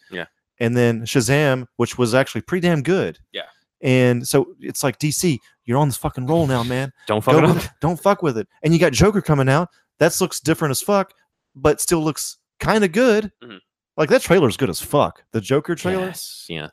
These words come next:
Speaker 2: When you,
Speaker 1: I'm
Speaker 2: when
Speaker 1: looking forward to
Speaker 2: people were
Speaker 1: that.
Speaker 2: clapping in the theater when that fucking thing came on.
Speaker 1: We need to get tickets.
Speaker 2: Yeah, <laughs> we do.
Speaker 1: <laughs>
Speaker 2: It's in October, though.
Speaker 1: Yeah, I know.
Speaker 2: Um,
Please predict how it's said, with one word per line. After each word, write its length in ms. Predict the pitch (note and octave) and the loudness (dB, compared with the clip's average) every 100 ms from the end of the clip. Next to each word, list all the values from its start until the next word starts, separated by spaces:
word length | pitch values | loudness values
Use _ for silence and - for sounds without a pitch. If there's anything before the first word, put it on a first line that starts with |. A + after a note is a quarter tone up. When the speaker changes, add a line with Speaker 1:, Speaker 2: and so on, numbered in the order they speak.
| _ _ _ | _ _ _
Speaker 2:
When 140 | C#3+ E3 | -8 -4
you, 60 | |
Speaker 1:
I'm 60 | - | 0
Speaker 2:
when 100 | D3 | 0
Speaker 1:
looking 60 | A2+ | 2
forward 160 | - - | 0 2
to 40 | |
Speaker 2:
people 100 | D3+ | 2
were 60 | F#2+ | 2
Speaker 1:
that. 60 | |
Speaker 2:
clapping 420 | - F3+ F#3 F#3+ E3 | 0 -2 -2 -2 -4
in 60 | |
the 60 | A#2 | -8
theater 420 | - G3 G#3 D3 | -8 -4 -2 0
when 120 | A#2 | -2
that 140 | G2+ - | -4 -8
fucking 260 | G#2 - F#2 | -12 -12 -14
thing 180 | F2+ F2 | -12 -12
came 220 | F2 E2 | -12 -14
on. 180 | E2+ F2+ | -16 -14
Speaker 1:
We 80 | F#2 | -12
need 60 | F2+ | -10
to 60 | |
get 100 | D#2+ | -10
tickets. 320 | - E2 D#2+ - _ _ _ | -12 -14 -16 -20 _ _ _
Speaker 2:
Yeah, 320 | G#2 A#2 F#2+ - - | -4 -4 -2 -4 -4
<laughs> 40 | |
we 160 | B2+ B2+ | -4 0
do. 320 | - D#3 G#3+ | 4 4 4
Speaker 1:
<laughs> 40 | - | 2
Speaker 2:
It's 300 | G3 - - | 0 0 2
in 60 | C#3+ | 2
October, 440 | A#2 B2+ A2+ G#2+ | 2 2 2 0
though. 200 | G#2 G#2+ | 0 0
Speaker 1:
Yeah, 180 | A#2 F#2+ | 0 0
I 80 | G2+ A#2 | 0 -4
know. 600 | - - - _ - B2+ | -10 -12 -20 _ 0 4
Speaker 2:
Um, 580 | B2+ B2+ B2 B2 A#2+ | 6 6 6 4 0